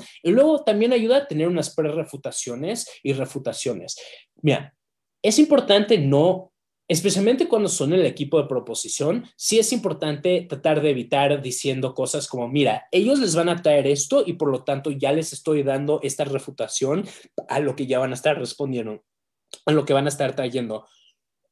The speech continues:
El raz-, el razonamiento de esto es muy simple.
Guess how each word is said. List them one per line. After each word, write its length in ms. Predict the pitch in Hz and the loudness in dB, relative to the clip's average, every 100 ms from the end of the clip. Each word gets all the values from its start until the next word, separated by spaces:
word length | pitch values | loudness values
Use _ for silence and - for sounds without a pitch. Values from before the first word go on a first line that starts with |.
| _ _ _ _ | _ _ _ _
El 120 | - 240 | -2 0
raz-, 280 | 247 - | 0 -2
el 60 | 208 | 0
razonamiento 560 | 220 214 240 254 311 277 | 2 2 0 0 0 0
de 80 | |
esto 140 | 170 196 | -2 -4
es 80 | 175 | -2
muy 140 | 160 | -2
simple. 520 | - 185 175 107 95 | -2 -2 -2 -8 -10